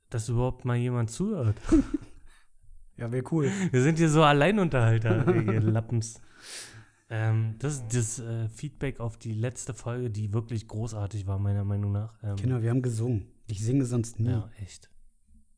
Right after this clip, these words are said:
Speaker 2: Ich hab das nur für euch gemacht. Und dann sowas.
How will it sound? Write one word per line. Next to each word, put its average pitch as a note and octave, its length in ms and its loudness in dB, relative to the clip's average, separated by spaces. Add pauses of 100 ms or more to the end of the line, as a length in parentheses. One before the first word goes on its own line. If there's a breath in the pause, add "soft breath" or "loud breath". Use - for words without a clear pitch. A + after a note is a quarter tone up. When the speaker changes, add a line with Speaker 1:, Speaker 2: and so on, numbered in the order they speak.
(240)
Speaker 2:
Ich - 100 -16
hab A2+ 100 -8
das - 160 -8
nur C3+ 80 -4
für B2+ 120 -8
euch B2 160 -6
gemacht. F2+ 360 -10 (1040)
Und G#2+ 160 -6
dann A2 140 0
sowas. G#2 400 -8